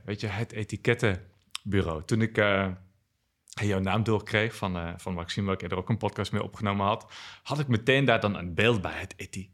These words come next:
etikettenbureau, hè. Dus ik dacht meteen aan, oké, dan, eh, hoe, hoe je, hoe je moet leren eten met mes en vork, hoe je moet kleden, etiketten. Ik heb daar zo'n bepaald beeld bij.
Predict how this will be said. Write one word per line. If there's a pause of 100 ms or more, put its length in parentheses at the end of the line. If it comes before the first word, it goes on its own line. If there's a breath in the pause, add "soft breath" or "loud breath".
etikettenbureau,
hè.
Dus
ik
dacht
meteen
aan,
oké,
dan, (440 loud breath)
eh,
hoe,
hoe
je,
hoe
je
moet
leren (120)
eten
met
mes
en
vork,
hoe
je
moet
kleden,
etiketten.
Ik
heb
daar
zo'n
bepaald
beeld
bij.